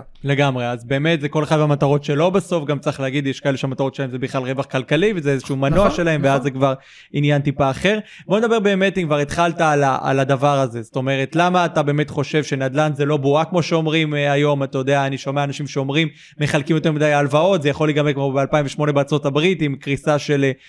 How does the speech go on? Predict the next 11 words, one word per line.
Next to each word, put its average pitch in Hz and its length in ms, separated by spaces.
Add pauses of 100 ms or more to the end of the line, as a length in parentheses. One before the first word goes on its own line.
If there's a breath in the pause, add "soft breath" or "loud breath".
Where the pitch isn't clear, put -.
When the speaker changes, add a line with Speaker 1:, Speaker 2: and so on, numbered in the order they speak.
(140 loud breath)
Speaker 1:
של, 131 240
אה, 127 160
מוסד 135 380
ההלוואות 143 500
והכסף, 175 600
אז 135 120
באמת, 160 380
למה 170 220
אתה 170 140
חושב 147 280
שזה 131 520